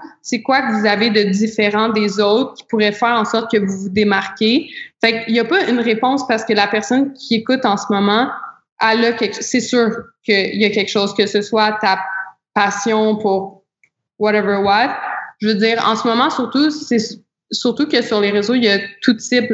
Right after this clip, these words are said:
de personnes, ce qui fait que même si t'es un passionné de, de course,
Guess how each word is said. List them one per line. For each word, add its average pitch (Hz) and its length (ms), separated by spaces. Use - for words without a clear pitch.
de 202 140
personnes, 220 720
ce - 120
qui - 100
fait 277 220
que 214 560
même 254 240
si 269 300
t'es 220 140
un 208 120
passionné 202 600
de, 196 440
de 196 420
course, 269 560